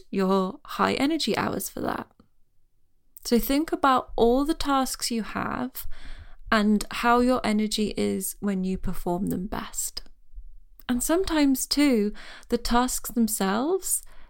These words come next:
can help our energy or make us feel better. So when I'm in my really unfocused period, getting a batch of graphics created in Canva, which is really just copy and paste,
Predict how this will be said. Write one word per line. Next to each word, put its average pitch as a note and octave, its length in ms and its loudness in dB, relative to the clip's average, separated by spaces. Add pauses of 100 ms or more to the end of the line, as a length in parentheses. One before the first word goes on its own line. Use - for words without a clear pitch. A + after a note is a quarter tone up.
(140)
can G#3 600 0 (300)
help A#3+ 360 4
our A3 140 2
energy G#3 480 0
or F#3+ 80 2
make G3 280 -2
us F#3 120 -2
feel A3+ 200 -2
better. - 580 -2 (500)
So A3 180 4
when G#3 280 4
I'm B3+ 200 4
in A3 160 4
my G3+ 140 2
really F#3+ 480 -2
unfocused F#3+ 840 -2
period, A#3 560 -2 (380)
getting A#3+ 560 0
a G3 300 0 (320)
batch - 300 -2
of A3 140 0
graphics F#3 480 2
created F#3+ 380 2
in F3+ 140 0
Canva, F3+ 500 0
which - 220 0
is - 160 -2
really A3 220 0
just - 360 -6
copy F#3 300 6
and F#3+ 140 4
paste, G#3 420 4